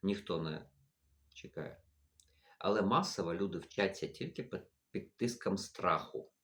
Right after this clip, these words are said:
за життя в натовпі, коли ми маємо характеристики скоріше тваринного світу, аніж чоловічого, людського. Як на мій погляд, нам, людям, і, людям як громаді,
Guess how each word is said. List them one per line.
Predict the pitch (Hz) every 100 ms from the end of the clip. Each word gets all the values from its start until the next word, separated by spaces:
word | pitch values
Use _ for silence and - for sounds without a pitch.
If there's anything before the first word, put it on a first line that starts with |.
| _ _
за | - 101
життя | 107 98 - - 71
в | 69
натовпі, | 87 107 - - - - - _ _ _ _ _ _ _ _
коли | 98 92 82
ми | 78 110 214 -
маємо | 85 92 85 80 76
характеристики | 82 78 73 76 76 120 - - -
скоріше | - - 80 107 82
тваринного | - 95 113 85 71 69
світу, | - 98 110 - - _ _
аніж | 85 92 -
чоловічого, | - 80 73 65 - 67 - _ _ _
людського. | 92 92 - - - _ _ _ _ _ _ _ _ _ _ _ _
Як | 107 123
на | 156
мій | 196 226
погляд, | - 104 85 76 113
нам, | 165 117
людям, | 117 110 95 -
і, | 92 - -
людям | 107 151 98 85 85
як | 92 92 80
громаді, | 98 95 80 67 - 117 190